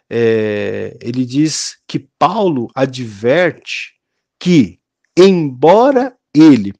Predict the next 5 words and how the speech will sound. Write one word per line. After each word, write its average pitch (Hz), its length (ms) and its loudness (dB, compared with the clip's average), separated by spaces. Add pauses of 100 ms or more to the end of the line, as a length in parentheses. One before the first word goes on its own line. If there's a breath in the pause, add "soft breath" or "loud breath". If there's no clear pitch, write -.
Paulo, 110 320 0
estivesse 147 640 -2
permitindo 190 920 0
o 110 60 -10
consumo 143 840 -2